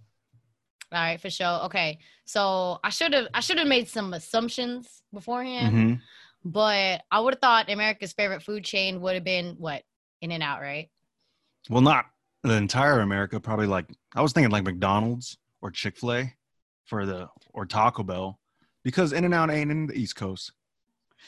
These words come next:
Speaker 1: No, I'm talking about for c-, just California, though.
Speaker 2: Oh, yeah, I thought it was In-N-Out for California.
Speaker 1: Yeah.
Speaker 2: But
Speaker 1: But it's
Speaker 2: th-, these
Speaker 1: not.
Speaker 2: motherfuckers got Denny's on here.
Speaker 1: <laughs>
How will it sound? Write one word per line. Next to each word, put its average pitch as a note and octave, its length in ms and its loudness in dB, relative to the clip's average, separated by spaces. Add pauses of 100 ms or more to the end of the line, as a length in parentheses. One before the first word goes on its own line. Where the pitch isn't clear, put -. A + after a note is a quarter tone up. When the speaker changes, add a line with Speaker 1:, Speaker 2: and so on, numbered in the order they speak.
(120)
Speaker 1:
No, C#4+ 160 2
I'm A#3+ 160 4
talking C4+ 200 0
about A3+ 160 -2
for G3 100 -4
c-, D#3+ 80 -10 (220)
just G#3+ 260 -4
California, F3+ 520 -4
though. C3 240 -12 (120)
Speaker 2:
Oh, F3+ 140 8
yeah, B2 380 6
I B2 40 4
thought F3 160 6
it A#2+ 40 6
was G#2+ 120 4
In-N-Out A2 400 4
for - 140 -18
California. G#2 640 -2 (300)
Speaker 1:
Yeah. E3 400 -6 (340)
Speaker 2:
But A3+ 100 2
Speaker 1:
But B3+ 80 4
it's C#3 100 0
Speaker 2:
th-, B3+ 100 2
these A#3+ 80 6
Speaker 1:
not. B3+ 200 8
Speaker 2:
motherfuckers C3+ 500 4
got A2 280 0
Denny's C#3 480 4
on A#2+ 280 6
here. A2+ 260 2
Speaker 1:
<laughs> F#4 280 2